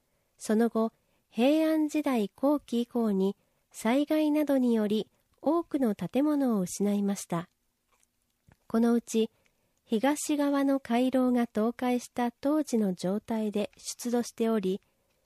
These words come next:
法隆寺よりも古い建築様式を伝えています。この建築部材は、奈良文化財研究所飛鳥資料館で常設展示されています。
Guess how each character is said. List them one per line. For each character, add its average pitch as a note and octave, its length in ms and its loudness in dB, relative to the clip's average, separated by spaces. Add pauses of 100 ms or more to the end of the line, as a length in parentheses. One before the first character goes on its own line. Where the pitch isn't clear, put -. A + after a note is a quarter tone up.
(640)
法 D4 260 6
隆 B3 240 4
寺 G#3 180 -2
よ G#3+ 100 4
り G3 120 0
も F#3+ 340 2
古 A#3 320 0
い B3+ 220 0
建 A3+ 240 0
築 - 300 -4
様 C#4 200 4
式 - 340 -4
を A#3+ 80 2
伝 - 280 -4
え G3+ 60 0
て - 120 -6
い F#3 140 2
ま F3 160 0
す。 - 220 -12 (1400)
こ A#3 120 2
の D4+ 160 4
建 D#4+ 300 2
築 - 260 -6
部 D#4 140 2
材 C#4 280 0
は、 G#3+ 220 -2 (420)
奈 D4 260 2
良 C4 40 -2
文 C#4 240 2
化 D#4 160 0
財 C#4 240 2
研 A#3 320 -2
究 A#3 220 2
所 A3 340 -2 (300)
飛 - 280 -8
鳥 D#4 180 -2
資 - 160 -4
料 D#4+ 220 2
館 C4+ 300 -2
で A#3 260 0
常 A#3+ 240 0
設 - 340 -6
展 D4 280 2
示 A#3 160 -2
さ G#3+ 100 -2
れ G3+ 120 -2
て - 120 -4
い G3 120 0
ま F3+ 180 0
す。 - 220 -16